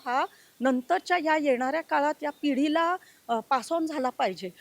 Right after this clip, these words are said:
आणि म्हणूनच माझ्यासारखी एक, अ, एज्युकेटर, स्पेस एज्युकेटर, अ, शिक्षिका आहे, तर, अ, आम्हाला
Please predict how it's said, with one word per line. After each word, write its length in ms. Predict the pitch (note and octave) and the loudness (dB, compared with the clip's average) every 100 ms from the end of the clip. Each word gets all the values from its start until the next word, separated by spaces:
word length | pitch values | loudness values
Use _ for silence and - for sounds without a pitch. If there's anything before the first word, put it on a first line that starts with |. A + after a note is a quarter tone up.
| - - | -10 -2
आणि 100 | D4 | 0
म्हणूनच 480 | C#4+ D4 D#4 E4+ C4+ | 0 0 0 -2 0
माझ्यासारखी 640 | C#4 A3+ C#4 - D#4 - | -2 -2 -4 -6 -6 -6
एक, 300 | D#4+ D#4 _ | -8 -8 _
अ, 380 | C#4+ C4 A#3+ A#3 - - | 0 2 2 0 -4 -8
एज्युकेटर, 480 | G#3 B3+ D4 - G#3 | -8 -4 -4 -4 -6
स्पेस 360 | - A#3+ A3+ | -2 -2 0
एज्युकेटर, 580 | A#3 A#3+ - A#3+ - A#3+ - _ _ _ | -4 -4 -4 -4 -2 -2 -4 _ _ _
अ, 140 | A3 G#3+ | -4 -4
शिक्षिका 440 | D#4 - D4 - | -6 -8 -8 -2
आहे, 180 | D4 C4 | -2 -2
तर, 240 | D4+ E4+ G4 A4 - - - | -4 0 0 -2 -14 -10 0
अ, 360 | B3 A#3+ A#3 A#3 - | 2 2 0 -4 -6
आम्हाला 440 | A#3+ B3+ D#4 G4 | -6 -4 -2 -2